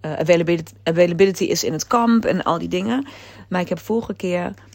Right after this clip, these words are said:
ehm, ook een intentie opgeschreven. Wat voor soort vrouwen ik graag voor deze reis mee wil hebben. En welke, hoe die groep zich mag vormen. En dat is eigenlijk waar het manifesteren kan je leren stukje al gelijk begon.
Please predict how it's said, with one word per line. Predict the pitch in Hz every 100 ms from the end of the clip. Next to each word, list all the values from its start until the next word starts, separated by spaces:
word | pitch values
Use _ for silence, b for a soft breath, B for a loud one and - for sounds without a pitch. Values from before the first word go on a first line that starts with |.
| - 170
ehm, | 165 160 160 170 -
ook | 202 202
een | -
intentie | 175 208 233 247 - -
opgeschreven. | - - - - - 156 165 226 277 B B B
Wat | 170 202 -
voor | 196
soort | - 180 175
vrouwen | - - 175 180 180
ik | 185
graag | - 170
voor | - 156
deze | 165 170 160
reis | 147 151 -
mee | 156 160 180 185 160
wil | 151 151 147
hebben. | 139 156 110 - - -
En | 156 156 151
welke, | 156 156 -
hoe | 151 180 190
die | 170
groep | 156 208 -
zich | - - 156
mag | 151 - - B B B B B
vormen. | - - 180 151 131 -
En | - 156
dat | 185 220
is | 208
eigenlijk | - - 208 202 180 170 - -
waar | 165 180 175 170 165
het | 165 - - B B -
manifesteren | 180 180 180 - 202 185
kan | 170
je | 170
leren | 185 180
stukje | - 170 - -
al | 170
gelijk | 170 180 175 175
begon. | - 165 165 147 202